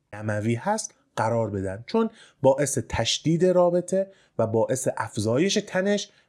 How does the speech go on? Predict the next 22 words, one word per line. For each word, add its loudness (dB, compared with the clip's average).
بین 2
زوجین -2
می‌شه. -8
حتی 2
می‌گن 0
برای 2
اینکه -2
بخواید -2
همسرتون 0
رو 0
انتخاب -4
بکنید، -2
یکی 2
از -2
عواملی 0
که -4
می‌تونه -4
شما -2
رو -2
به -4
موفقیت -2
برسونه، 0